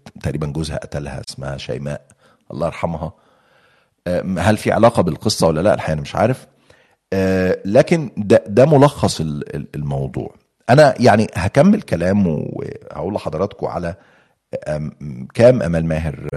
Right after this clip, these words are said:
في مصر وعن كل أمال ماهر في مصر، وهسمع الأستاذة ماجدة محفوظ اللي منوراني يعني. لكن قبل ما بس أسمع الأستاذة ماجدة، من شوية كنت بقول لكم يمكن آه ويمكن لأ، لأن أنا جات لي رسائل بيقول لي: "يا عم أسامة، بس ما تغمقش في القصة،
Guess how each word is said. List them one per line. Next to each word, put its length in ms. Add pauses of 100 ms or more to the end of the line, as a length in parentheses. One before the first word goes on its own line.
(120)
في 140
مصر 440
وعن 320
كل 260
أمال 300
ماهر 260
في 140
مصر، 240
وهسمع 280
الأستاذة 240
ماجدة 680
محفوظ 320
اللي 140
منوراني 500
يعني. 280 (460)
لكن 260
قبل 280
ما 280
بس 220
أسمع 200
الأستاذة 260
ماجدة، 340 (720)
من 140
شوية 200
كنت 200
بقول 220
لكم 180
يمكن 400
آه 120
ويمكن 400
لأ، 400 (220)
لأن 260
أنا 100
جات 240
لي 40
رسائل 360
بيقول 200
لي: 100
"يا 60
عم 160
أسامة، 460
بس 320
ما 140
تغمقش 640
في 100
القصة، 540